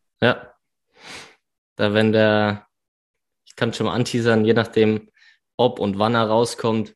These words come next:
wir haben ja schon, äh, einen Podcast, kann ich nochmal empfehlen, den von Philipp Clement und, äh, eventuell auch bald den vom Gregor Kobel. Das sind auch Athleten, also wenn du die halt auch einfach, wenn du die wirklich siehst,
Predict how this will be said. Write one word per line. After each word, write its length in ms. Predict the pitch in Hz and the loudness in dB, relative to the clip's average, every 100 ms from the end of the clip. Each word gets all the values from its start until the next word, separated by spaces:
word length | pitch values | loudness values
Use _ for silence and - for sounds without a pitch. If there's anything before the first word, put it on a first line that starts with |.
| _ _ - - _ | _ _ -20 -20 _
wir 80 | 101 | -6
haben 80 | 104 | -4
ja 60 | |
schon, 420 | 104 110 104 101 104 | -4 -2 0 0 -2
äh, 340 | 101 101 98 | -2 -2 -4
einen 180 | 98 95 | -6 -4
Podcast, 460 | 117 - 113 104 | -6 -2 -4 -4
kann 140 | - 107 | -2 0
ich 140 | 107 | 0
nochmal 260 | 110 107 101 | -2 -2 -2
empfehlen, 380 | 98 - 110 107 | -2 0 0 2
den 120 | 104 | -2
von 160 | - 101 | -4 -8
Philipp 340 | - 107 - | -4 -4 -4
Clement 420 | - 113 117 110 - _ _ - _ _ | 0 2 2 0 -6 _ _ -20 _ _
und, 400 | - 104 98 98 | -8 -4 -2 -2
äh, 340 | 98 98 101 - | -2 0 0 -2
eventuell 480 | 98 107 - 104 82 | -2 -4 -2 -2 0
auch 220 | 101 - | -2 0
bald 280 | 104 104 104 | 0 0 -2
den 180 | 104 | -4
vom 460 | 101 - 95 95 98 _ _ - - - _ _ - | -4 -6 -6 -6 -10 _ _ -20 -20 -20 _ _ -2
Gregor 340 | 117 117 110 | 2 4 4
Kobel. 500 | - 147 139 135 117 - _ | 4 6 6 4 2 -8 _
Das 240 | - 104 | -12 -4
sind 180 | - 117 | 0 2
auch 180 | 107 107 | 2 0
Athleten, 460 | 104 117 127 127 101 | 0 2 2 0 -2
also 240 | 107 107 | -2 -2
wenn 160 | 113 117 | 0 0
du 80 | |
die 200 | 107 117 | -2 -2
halt 140 | 113 101 | 0 -2
auch 260 | 98 - _ _ _ _ _ _ - | -4 -8 _ _ _ _ _ _ -10
einfach, 320 | 107 - - | -6 -6 -2
wenn 100 | 110 | 0
du 80 | 110 | 0
die 300 | 92 104 101 | 0 -4 2
wirklich 320 | 127 - - | 2 2 -2
siehst, 520 | - 143 175 - - | -2 -2 -2 -8 -20